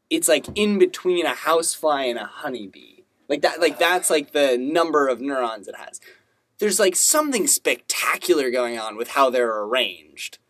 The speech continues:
that allows it to do, like, some sort of, like, legitimate problem solving, which is insane. Also, I was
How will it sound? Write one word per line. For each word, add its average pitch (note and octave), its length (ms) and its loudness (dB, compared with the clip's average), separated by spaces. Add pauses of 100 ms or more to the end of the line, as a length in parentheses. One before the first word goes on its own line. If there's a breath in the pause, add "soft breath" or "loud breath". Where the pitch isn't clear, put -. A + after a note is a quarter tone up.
(540)
that C#3 160 2
allows C3 420 2
it C3+ 120 -6
to - 100 -14
do, C#3 200 -2
like, B2 400 0
some B3 360 0
sort E3 280 2
of, G3+ 160 0 (140)
like, C3 300 -2 (300)
legitimate D#3+ 960 -2
problem A#2+ 560 2
solving, F#2+ 580 -8 (680)
which E3+ 180 -10
is D#3+ 200 -4 (180)
insane. G#3 800 0 (200)
Also, G#3 440 4
I - 20 8
was E3 240 0